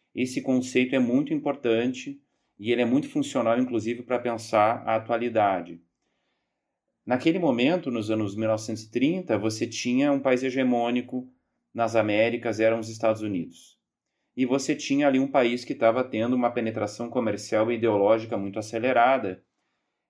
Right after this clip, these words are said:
naquele contexto que era a Alemanha nazista. Então, o argumento do Gerson Moura era o seguinte, isso é muito importante, diz ele, países menores, como o Brasil,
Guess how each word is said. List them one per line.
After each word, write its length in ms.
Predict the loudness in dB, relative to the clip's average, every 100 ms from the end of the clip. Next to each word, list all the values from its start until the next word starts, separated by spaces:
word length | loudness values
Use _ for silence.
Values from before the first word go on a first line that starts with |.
| -12
naquele 320 | -6 -4 -4
contexto 440 | -2 -2 -2 -2
que 120 | 2
era 100 | 4
a 40 | 6
Alemanha 320 | 4 2 2
nazista. 580 | 2 0 -4 -8 -10 -20 -20 _ _ _ _
Então, 260 | -8 -2 2
o 60 | 4
argumento 500 | 4 2 2 0 -2
do 80 |
Gerson 380 | -2 -2 -2 -4
Moura 260 | -2 0 0
era 100 | 0
o 60 |
seguinte, 680 | -2 -6 -4 -2 -4 -8 -20 _ _ _
isso 180 | -10 -4
é 40 |
muito 200 | -4 -2
importante, 760 | -2 0 0 2 0 -2 -10 -20 _ _ _ _ _ _ _ _ _
diz 240 | -4 0
ele, 400 | 4 4 2 -4 -14 _ _
países 480 | 2 4 4 0 -2
menores, 720 | 0 0 2 4 4 2 -2
como 180 | -10 -8
o 20 |
Brasil, 720 | -2 -2 -2 -6 -4 -6 -8